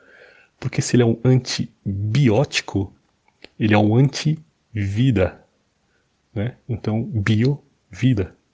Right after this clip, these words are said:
certo? Tá? Então, é,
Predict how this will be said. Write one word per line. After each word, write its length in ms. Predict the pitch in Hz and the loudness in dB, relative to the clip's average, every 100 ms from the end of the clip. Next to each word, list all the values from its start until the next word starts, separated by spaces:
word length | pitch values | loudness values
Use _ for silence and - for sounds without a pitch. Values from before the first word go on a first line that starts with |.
| _ | _
certo? 440 | - 123 - - _ _ _ - - - - | -4 -4 -4 -12 _ _ _ -20 -20 -20 -10
Tá? 240 | 123 151 _ _ _ _ _ _ _ _ _ - | -8 -8 _ _ _ _ _ _ _ _ _ -10
Então, 280 | - 135 131 - _ - - - _ _ | 2 4 2 -6 _ -20 -20 -20 _ _
é, 680 | - 104 104 104 101 95 92 | 0 2 2 2 0 -2 -4